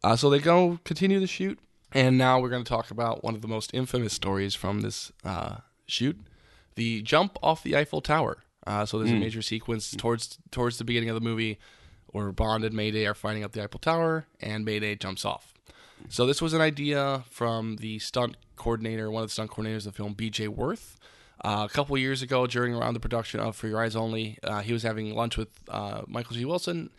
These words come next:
Speaker 1: and he was like, "You know, I've always wanted to jump off the Eiffel Tower, so if you ever have an idea,
Speaker 2: <laughs>
Speaker 1: if you ever have an idea for that, if you,
Speaker 2: Right.
Speaker 1: like, get permission, like, I'd love to do it." So when they're starting to write this movie,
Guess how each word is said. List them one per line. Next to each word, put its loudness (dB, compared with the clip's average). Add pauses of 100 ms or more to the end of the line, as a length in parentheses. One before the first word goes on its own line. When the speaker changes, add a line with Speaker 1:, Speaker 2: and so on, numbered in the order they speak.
(280)
Speaker 1:
and -2
he 2
was -2
like, -2
"You 0
know, 4
I've 2
always 2
wanted 2
to -4
jump -2
off -2
the -4
Eiffel -4
Tower, -2
so -8
if -6
you 0
ever 8
have 8
an 0
idea, 12
Speaker 2:
<laughs> 12
Speaker 1:
if 4
you 10
ever 10
have 12
an 8
idea 6
for 0
that, 6
if 0
you, 6
Speaker 2:
Right. 8
Speaker 1:
like, 2
get -2
permission, 0
like, -2
I'd 2
love 2
to 0
do 2
it." 0 (500)
So 8
when 4
they're 2
starting 6
to -12 (100)
write 2
this -2
movie, 0